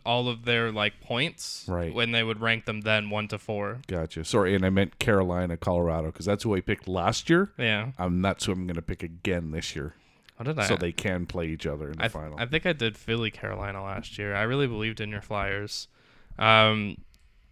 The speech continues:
Speaker 1: outside of the Islanders, I mean,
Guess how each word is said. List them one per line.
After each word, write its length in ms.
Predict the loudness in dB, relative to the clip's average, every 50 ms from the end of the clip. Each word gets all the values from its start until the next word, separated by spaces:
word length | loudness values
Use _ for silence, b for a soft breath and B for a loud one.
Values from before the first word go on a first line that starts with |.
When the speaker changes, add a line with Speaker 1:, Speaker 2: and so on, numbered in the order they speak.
| -20 -20 -20 -20 -20 _ -20 -20 -14 -2
Speaker 1:
outside 440 | 2 4 4 6 6 8 8 8 8
of 60 | 6
the 100 | 6 6
Islanders, 540 | 8 8 6 6 4 4 2 2 0 -2 -2 0
I 100 | 0 2
mean, 360 | 4 4 4 4 2 -2